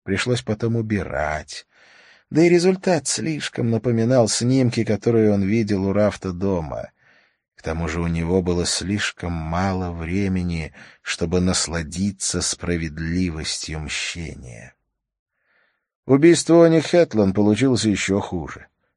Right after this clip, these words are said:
Настоящая катастрофа. Два раза он падал духом,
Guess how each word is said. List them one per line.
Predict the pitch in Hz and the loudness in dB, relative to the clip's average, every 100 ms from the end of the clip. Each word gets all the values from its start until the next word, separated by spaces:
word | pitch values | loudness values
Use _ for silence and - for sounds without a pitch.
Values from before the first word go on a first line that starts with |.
| - | -8
Настоящая | 78 - 73 87 - 82 | -6 -6 -4 -2 -2 -4
катастрофа. | 85 80 - - 69 82 85 - - - _ _ _ _ _ _ | -6 -6 -6 -8 -6 -6 -6 -8 -14 -16 _ _ _ _ _ _
Два | 143 165 | 8 10
раза | 160 160 127 98 | 10 10 8 8
он | 101 95 | 4 4
падал | - 127 120 104 98 | 6 8 8 8 2
духом, | 92 139 127 92 82 | 4 4 4 0 -4